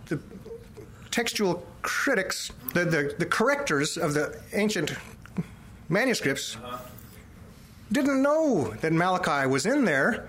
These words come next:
Speaker 1: They couldn't find, and so they put the, they put Isaiah. Well, it's two prophets. I would take you back to Isaiah chapter forty, where we do see about the voice crying in the wilderness. Now, that's verse three of Mark.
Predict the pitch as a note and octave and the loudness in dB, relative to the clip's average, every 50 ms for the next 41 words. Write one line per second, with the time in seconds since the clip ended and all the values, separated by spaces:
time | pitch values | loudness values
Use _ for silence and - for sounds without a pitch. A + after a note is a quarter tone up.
0 | - - - G3 F#3 - C#4+ B3+ A#3 G#3+ - A#3 B3+ B3+ B3 A#3 G3 G#3 E3+ - | -8 -4 -2 0 2 2 2 2 2 2 2 2 2 2 4 2 2 2 0 0
1 | - G3+ F#3 - G#3 G3 G3 C#4+ A#3+ G3 G3 - - - - - - - - - | -2 -2 0 2 2 2 2 4 2 0 0 -4 -8 -14 -14 -16 -18 -10 -4 -2
2 | F3+ F3+ F3+ - - F#3 - - - - - - - - - - - - - - | -2 -2 -2 -2 -4 -4 -4 -4 -8 -16 -18 -20 -20 -20 -20 -20 -20 -18 -16 -14
3 | - - - E3+ - G3 F#3 - - - - F3 F#3+ F#3 - C4+ D#4+ C#4 F3+ - | -10 -6 -4 -2 0 0 -2 -2 -4 -6 -4 -2 0 0 2 2 2 2 2 0
4 | - - - E3+ F3+ E3+ - - - - - E4+ E4+ F4+ A3 D3 A2+ - - - | 0 0 0 2 2 2 0 -2 -4 -2 0 0 2 4 2 2 2 0 -2 -6
5 | - - - - - - - E3 D#3 D#3 - G#3 F3 F#3 E3 F#3 F3+ - F3+ F3 | -8 -8 -10 -12 -10 -6 -2 -2 0 0 0 0 2 2 2 2 2 2 2 2
6 | F3+ F3+ - G3+ G3+ G3 F#3+ - F#3+ E3+ F3+ E3+ - - - D4 D4 A#3+ E3+ D3+ | 2 2 0 0 0 0 0 0 -2 -2 -2 -4 -4 -2 0 2 2 4 4 2
7 | F#3 - - - - - - - - - - - - - - - - - - - | 0 -2 -4 -12 -16 -16 -16 -16 -16 -16 -16 -18 -18 -20 -20 -20 -20 -20 -20 -14
8 | - - F3 F3+ F#3 A3 A#3 E4 E4 C4+ G3+ - - G#3+ F3+ F3 D#3+ D#3+ E3 C3 | -6 0 2 2 4 4 4 4 4 4 4 2 2 2 2 2 2 2 2 0
9 | B2 D#3+ A3 A3 E3 - - - - - - - F#3+ F#3+ F3+ E3+ D#3+ D3+ D3+ D#3+ | 2 2 2 2 2 2 0 -4 -6 -4 0 2 2 4 4 4 4 4 4 4
10 | G#3 G3+ E3 C#3+ B2+ C3+ - - - - - - - - - - - D#3 F3 A3+ | 4 4 4 2 2 0 -2 -4 -8 -10 -12 -16 -18 -18 -10 -4 0 2 2 2
11 | C4 - - A2+ F3+ F#3 F3+ - - - - - - - - C#4 E4 E4 G#3+ D3+ | 2 0 0 2 2 2 2 0 -2 -2 -2 -2 -2 0 0 2 2 4 4 4
12 | B2 B2 B2+ B2 C3+ D3 D3 B2+ A#2 A#2 - | 2 2 2 2 2 2 2 2 0 -2 -4